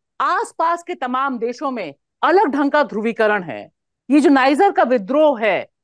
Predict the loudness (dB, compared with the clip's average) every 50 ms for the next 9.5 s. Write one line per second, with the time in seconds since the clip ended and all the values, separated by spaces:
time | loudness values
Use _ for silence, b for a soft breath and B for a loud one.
0 | _ -8 -8 -6 -6 -6 -6 -4 -2 -2 -2 0 0 0 0 -2 -4 -4 -4 -2
1 | -2 -2 -4 -4 _ _ _ _ _ _ -10 -8 -4 -2 0 0 0 -2 -2 -4
2 | -4 -4 -4 -4 -2 -2 -2 -2 -2 -4 -4 -4 -2 -4 -2 -4 -4 -6 -8 -8
3 | -8 -6 -4 -4 -2 -4 -4 -4 -6 -6 -4 -4 -4 -4 -6 -10 -12 -10 -8 -6
4 | -6 -6 -6 -6 -8 -8 -8 -8 -8 -10 -12 -14 _ _ _ _ _ _ _ _
5 | -8 -6 -4 -4 -2 -2 -4 -2 0 0 2 2 0 -2 -4 _ -6 -4 -4 -2
6 | -2 -2 -2 -2 -2 -4 -6 -8 -10 -10 -10 -8 -6 -6 -6 -6 -4 -4 -4 -4
7 | -6 -8 _ _ _ _ -8 -4 -2 0 0 2 0 0 0 -4 -8 -6 -4 -4
8 | -2 -2 -4 -6 -8 _ _ -8 -8 -8 -8 -6 -4 -4 -4 -4 -4 -6 -6 -6
9 | -6 -6 -8 -8 -8 -8 -6 -6 -6